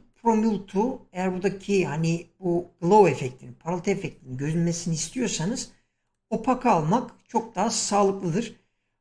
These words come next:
Proje, e, frame rate'inde kalsın. Eğer burada, e, bunu istediğiniz hani yüze kadar almak istiyorsanız şurada manual alırsınız. İstediğiniz aralığı belirleyebilirsiniz.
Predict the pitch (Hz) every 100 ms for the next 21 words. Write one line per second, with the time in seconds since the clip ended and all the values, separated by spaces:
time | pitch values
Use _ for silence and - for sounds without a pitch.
0 | _ _ 277 254 185 135 - - _ -
1 | 147 131 - 214 196 156 135 - 135 127
2 | - 127 127 269 226 190 185 185 160 123
3 | - _ _ _ 156 165 190 170 - -
4 | - 202 165 180 175 147 143 143 151 190
5 | 190 151 160 175 180 - - 254 185 180
6 | 233 277 - 180 180 190 190 143 123 120
7 | 123 123 - 247 269 - - - 202 190
8 | 208 214 - 156 151 165 254 190 180 165
9 | 135 156 214 202 190 160 - 123 - -